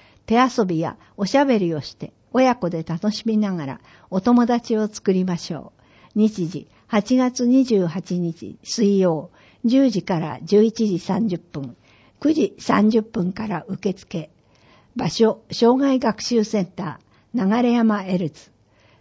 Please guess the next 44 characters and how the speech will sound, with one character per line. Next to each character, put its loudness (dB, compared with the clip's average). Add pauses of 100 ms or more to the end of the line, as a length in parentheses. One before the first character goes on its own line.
(140)
定 4
員、 0
先 2
着 0
順 0
で -2
十 4
五 -4
組。 -12 (480)
費 2
用 4
無 -2
料。 -4 (400)
申 2
し -10
込 -2
み、 0 (100)
電 2
子 -6
申 0
請、 -10
ま -2
た 0
は -4
電 -4
話。 -8 (600)
問 4
い 4
合 4
わ 0
せ、 -6
障 4
害 2
学 0
習 0
セ -2
ン -4
タ -8 (340)
ー、 4
流 2
山 2
エ 0
ル -6
ズ。 -20